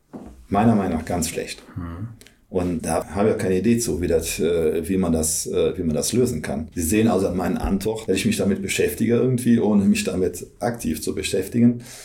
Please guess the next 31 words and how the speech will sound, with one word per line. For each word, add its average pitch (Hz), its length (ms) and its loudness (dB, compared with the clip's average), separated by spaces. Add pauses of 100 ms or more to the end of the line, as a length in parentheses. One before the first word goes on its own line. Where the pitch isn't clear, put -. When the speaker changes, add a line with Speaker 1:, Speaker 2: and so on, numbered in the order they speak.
(220)
Speaker 1:
Äh, 95 220 4
aber 85 260 -2
das - 80 -10
führt 92 220 -2
ja 90 60 -2
letztendlich 92 440 -2
auch 80 80 -4
dazu, - 260 -8
dass 90 140 -6
ich - 100 -10
gesagt 90 320 -10
habe, 87 220 -4
also 85 240 -4
der 80 120 -2
Motorsport 90 600 -2
wird 90 160 -4
relativ 87 320 -4
unspannend, - 600 -4
wie - 40 -12
er 113 80 -4
Speaker 2:
Mhm. 101 60 -4
Speaker 1:
gerade - 220 -8
ist. - 300 -12 (800)
Und 82 280 0
diese 73 240 -8
Abhängigkeiten 87 760 -4
von 73 140 -10
irgendwelchen 80 680 -4
Leuten, 82 340 -2
die 82 100 -4
da 78 400 -2